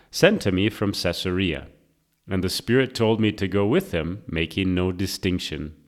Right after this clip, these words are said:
These six brothers also accompanied me, and we entered the man's house.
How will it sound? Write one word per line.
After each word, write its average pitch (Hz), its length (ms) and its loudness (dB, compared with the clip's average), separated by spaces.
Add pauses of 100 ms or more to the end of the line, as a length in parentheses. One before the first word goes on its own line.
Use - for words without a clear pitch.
(720)
These 143 300 6
six - 280 0
brothers 98 480 4
also 98 360 2
accompanied 92 640 0
me, 73 340 -8 (220)
and 104 160 -2
we 131 160 0
entered 98 400 -2
the 90 80 -2
man's 82 380 -4
house. 131 440 -6